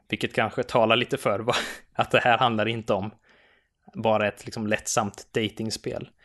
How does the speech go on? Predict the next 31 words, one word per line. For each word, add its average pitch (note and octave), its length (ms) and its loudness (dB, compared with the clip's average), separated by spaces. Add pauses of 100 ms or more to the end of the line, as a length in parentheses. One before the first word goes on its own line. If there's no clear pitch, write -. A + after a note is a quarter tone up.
(400)
Eh, F#2 420 -4 (800)
men, B2+ 280 2
och C3+ 420 2
ett - 240 -2
tema C3 340 2
då G2 80 2
som A2 100 -6
kommer A2+ 200 -4
upp A#2 200 -4
i A2+ 40 2
det G2+ 60 -2
här G#2 60 0
spelet G2+ 420 -8
är G#2 320 2
just A2 440 -10
depression A2 680 -4
och - 320 -8 (640)
liksom - 260 -6
de G2+ 240 -2 (140)
absolut A2 440 -4
ex-, G#2 140 -8
mest A#2 200 -6
extrema G#2+ 640 -2 (220)
följderna G#2+ 480 -2
som A2+ 160 -4
kan A2 140 -6
komma A2 340 -4
där G2 300 -2 (140)
utifrån. G#2+ 680 -6 (520)
Eh, G2+ 400 0 (220)
och - 280 -2